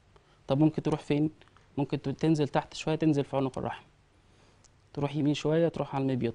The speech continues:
وتعمل لنا حاجة اسمها أكياس الشوكولاتة. دي مشهورة خالص. تمام؟ الأك-، أو تطلع شوية كمان تنت-، تبقى في كي-، جوه كيس البطن أو جوه تجويف البطن. تمام؟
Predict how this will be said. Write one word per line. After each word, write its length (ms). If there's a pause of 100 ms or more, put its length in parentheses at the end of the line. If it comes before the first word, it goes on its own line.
(100)
وتعمل 300
لنا 140
حاجة 220
اسمها 340 (440)
أكياس 380
الشوكولاتة. 500 (640)
دي 100
مشهورة 380
خالص. 360 (640)
تمام؟ 300 (180)
الأك-، 240 (480)
أو 120
تطلع 320
شوية 240
كمان 400 (120)
تنت-، 260 (160)
تبقى 420
في 120
كي-، 260
جوه 260
كيس 220
البطن 400
أو 100
جوه 220
تجويف 380
البطن. 260 (1000)
تمام؟ 160